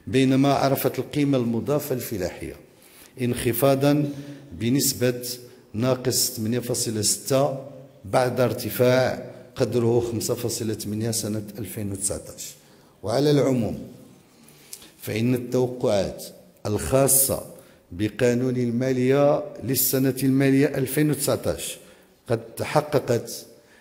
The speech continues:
بنسب إجمالية حددت في: أولًا، الموارد مية وتلتاش في المية، معناه أنه بالنسبة لتوقعات قانون المالية ألفين وتسعتاش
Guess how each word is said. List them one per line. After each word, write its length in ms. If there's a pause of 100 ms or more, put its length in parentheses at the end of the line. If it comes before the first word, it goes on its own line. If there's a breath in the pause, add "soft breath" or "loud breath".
(120)
بنسب 920 (100)
إجمالية 680
حددت 720 (220)
في: 320 (340)
أولًا، 420 (580 loud breath)
الموارد 720 (180)
مية 600
وتلتاش 580
في 80
المية، 460 (280)
معناه 500 (640 loud breath)
أنه 500
بالنسبة 540
لتوقعات 880 (580 loud breath)
قانون 360
المالية 460
ألفين 320
وتسعتاش 800